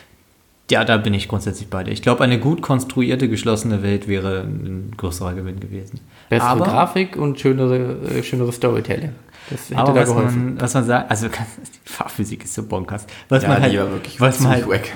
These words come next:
Speaker 1: was man sagen kann, ist, es ist an sich eine, eine schöne Open World. Also w-, als du dann schon weg warst, waren wir noch unterwegs und hatten so einen Panzer und sind in so einem komischen See rumgefahren, also ein Amphibienfahrzeug.
Speaker 3: Flamingo-See, ein Flamingo.
Speaker 1: Äh, ja, da waren Flamingos. Das war super. Und das war auch ganz schön so, aber es war halt immer noch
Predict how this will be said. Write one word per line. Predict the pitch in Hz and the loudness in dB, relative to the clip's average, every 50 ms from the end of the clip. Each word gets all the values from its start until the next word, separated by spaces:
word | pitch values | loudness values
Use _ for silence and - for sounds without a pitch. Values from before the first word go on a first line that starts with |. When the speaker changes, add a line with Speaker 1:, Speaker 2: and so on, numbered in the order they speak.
| - - - | -14 -8 -2
Speaker 1:
was | 120 120 117 | -2 0 2
man | 131 123 107 | 2 2 4
sagen | 117 117 123 123 | 4 4 4 4
kann, | 131 127 123 | 2 2 0
ist, | 117 - - | 0 0 -2
es | 120 113 | 0 0
ist | 135 131 - | 0 2 2
an | 143 131 127 117 | 2 2 2 4
sich | 139 160 156 - | 2 2 2 2
eine, | 131 131 - | -2 -2 0
eine | 120 117 113 | 0 0 -2
schöne | 107 - 117 110 110 110 107 | -2 0 2 2 2 2 0
Open | 104 104 107 98 90 | -2 -4 -6 -6 -8
World. | 90 87 90 92 | -6 -6 -8 -6
Also | 98 92 90 107 107 107 104 104 | -6 -6 -4 -2 0 0 0 -2
w-, | 107 - - - - - - - - | -6 -12 -14 -16 -16 -16 -16 -12 -6
als | 117 107 - - | -6 -6 -4 -2
du | 139 | 0
dann | 131 139 127 131 | 0 2 2 2
schon | 120 107 98 | 0 -2 -2
weg | 131 131 - | -4 -4 -2
warst, | - 117 113 110 - - - - - - - - | -2 0 0 0 -4 -10 -18 -20 -20 -18 -6 0
waren | 117 113 110 | 0 2 4
wir | 135 | 4
noch | 147 147 143 | 2 2 2
unterwegs | 135 117 123 110 117 127 123 - | 2 2 2 2 2 0 0 0
und | 113 107 | 0 -2
hatten | 110 110 113 | 0 0 0
so | 104 104 104 | 0 0 0
einen | 104 98 | 0 0
Panzer | 110 117 127 139 131 127 117 | 0 0 0 0 0 0 0
und | 107 | 2
sind | 104 110 110 | 2 2 2
in | 107 104 | 2 0
so | 95 98 101 | 0 0 -2
einem | 95 | -2
komischen | - 110 104 101 - 98 95 | 0 0 -2 -2 -2 -4 -2
See | 98 117 139 | 2 2 2
rumgefahren, | 147 135 131 131 120 123 120 - 131 120 113 107 | 4 2 2 2 0 -2 -2 -2 -2 0 0 0
also | 98 - 95 | 0 -2 -2
ein | 92 | -4
Amphibienfahrzeug. | 98 98 - 120 117 104 117 135 156 156 117 110 95 92 90 | -6 -4 -2 0 2 2 4 2 2 2 2 2 2 0 0
Speaker 3:
Flamingo-See, | 107 104 101 104 - - - | 0 -2 -2 -2 -6 -10 -14
ein | 110 - - | -16 -18 -14
Flamingo. | - 95 98 107 120 127 110 | -14 -12 -12 -10 -12 -12 -6
Speaker 1:
Äh, | - 120 127 151 | -2 2 2 4
ja, | 160 151 | 4 4
da | 135 123 | 4 2
waren | 123 123 | 2 0
Flamingos. | 117 - 117 113 113 127 139 139 135 131 135 135 - - - - - - _ _ - | 0 -2 -2 0 0 0 0 0 0 -2 -2 -6 -12 -18 -20 -20 -20 -20 _ _ -8
Das | 113 101 - | -8 -4 -2
war | 113 107 | -2 -2
super. | 120 117 117 127 120 117 - - - - - - _ _ _ - | -2 -2 -2 -4 -4 -4 -8 -12 -20 -20 -20 -20 _ _ _ -4
Und | - 107 107 110 107 113 | 0 2 2 4 4 2
das | 120 107 - - - - - 131 | 0 0 0 -6 -8 -8 0 2
war | 147 139 | 2 2
auch | 135 - | 2 0
ganz | 151 139 | -2 -4
schön | - - 135 135 120 104 | 0 2 2 2 2 2
so, | 92 87 90 92 | -2 -2 -2 -2
aber | 92 104 101 | 0 0 0
es | 98 - 117 | 0 0 2
war | 113 110 | 2 2
halt | 113 113 110 | 2 0 0
immer | 113 117 123 120 120 | -2 -2 -2 -2 -2
noch | 117 113 113 - | -2 -4 -6 -10